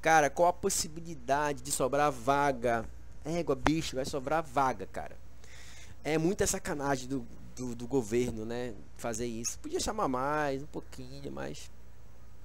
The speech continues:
não vai rolar, gente. Não vai rolar, tá certo?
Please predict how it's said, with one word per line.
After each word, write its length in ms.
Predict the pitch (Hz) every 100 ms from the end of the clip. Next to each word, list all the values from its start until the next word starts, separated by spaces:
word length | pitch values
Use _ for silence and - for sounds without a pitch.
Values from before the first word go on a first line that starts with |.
| -
não 140 | - 120
vai 120 | 117
rolar, 300 | 131 113 104
gente. 340 | 101 101 - -
Não 200 | 110 127
vai 140 | 107
rolar, 320 | 123 123 101
tá 120 | 98 98
certo? 420 | 135 143 -